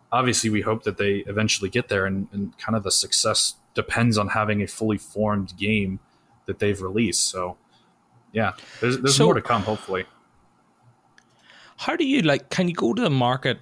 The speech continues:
Speaker 2: and, oh, this is just a shit show, isn't it? Manager sales, you could sort, but I can't make an offer. It's buy or go away.
Speaker 1: Right. You can't make any offers. You can't make any trades. You can't,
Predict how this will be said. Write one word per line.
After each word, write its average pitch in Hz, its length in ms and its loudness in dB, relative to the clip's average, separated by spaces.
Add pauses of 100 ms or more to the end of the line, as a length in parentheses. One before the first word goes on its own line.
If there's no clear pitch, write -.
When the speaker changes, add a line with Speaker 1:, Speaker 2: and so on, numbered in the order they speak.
(120)
Speaker 2:
and, 113 280 -4
oh, 117 220 0
this 117 220 -2
is 113 80 -2
just - 220 -4
a 95 40 -4
shit - 260 -2
show, 95 220 -2
isn't 98 180 -4
it? 123 200 -6
Manager 113 420 -2
sales, 104 640 -2 (500)
you 110 80 -4
could - 160 -6
sort, 104 380 -2
but - 120 -10
I 113 80 -4
can't 160 300 -4 (160)
make 117 240 -2
an 101 80 -2
offer. 113 420 -2
It's - 180 -10
buy 117 560 0
or 101 200 -4
go 95 200 -2
away. 98 420 0 (760)
Speaker 1:
Right. 107 220 0 (540)
You 107 100 -4
can't 127 320 0
make 120 160 4
any 117 160 4
offers. 110 380 2
You 101 60 0
can't 123 200 0
make 117 160 2
any 113 140 4
trades. 107 560 2
You 98 60 -2
can't, 107 380 0